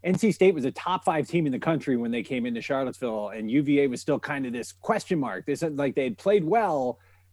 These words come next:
but a lot of the teams they had beaten weren't exactly A C C caliber programs. So it was kind of this question mark. And then this top five team comes to town,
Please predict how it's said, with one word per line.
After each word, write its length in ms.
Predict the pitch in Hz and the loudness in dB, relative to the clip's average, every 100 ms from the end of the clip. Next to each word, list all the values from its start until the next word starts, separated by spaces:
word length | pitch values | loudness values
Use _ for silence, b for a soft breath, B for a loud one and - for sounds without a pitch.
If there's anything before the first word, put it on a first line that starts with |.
| _ _ _ - | _ _ _ 2
but 360 | 151 151 131 - _ - | 4 2 -2 -8 _ -4
a 60 | |
lot 300 | 131 151 190 | -2 0 0
of 80 | 185 | 0
the 60 | 156 | 0
teams 280 | 175 175 123 | 2 2 4
they 120 | 135 | 2
had 220 | 131 101 | 0 0
beaten 320 | 170 175 143 | 0 0 -2
weren't 240 | 131 151 143 | -2 -2 -4
exactly 680 | 113 139 123 131 104 104 - | -2 -2 -2 -4 -4 -4 2
A 160 | 151 | 2
C 180 | - 151 | 4 0
C 220 | - 147 | 0 -2
caliber 380 | - 135 135 123 | 0 -2 -2 -6
programs. 580 | - 240 180 127 113 123 | 2 2 2 -2 -6 -4
So 220 | 156 143 | 0 0
it 20 | |
was 200 | 143 113 | 0 -4
kind 220 | - 156 143 | -4 -4 -2
of 60 | |
this 140 | 131 - | -2 0
question 360 | 233 233 175 | 0 0 -2
mark. 280 | 127 120 117 b b b - | -2 -2 -6 b b b -2
And 100 | 165 | 0
then 100 | 170 | 2
this 140 | 143 | 0
top 260 | 175 160 - | 0 -2 -2
five 240 | 147 131 | -2 -2
team 240 | - 247 208 | 2 2 2
comes 280 | 196 165 | 0 -2
to 60 | 147 | -4
town, 480 | - 156 151 151 | -4 -4 -4 -6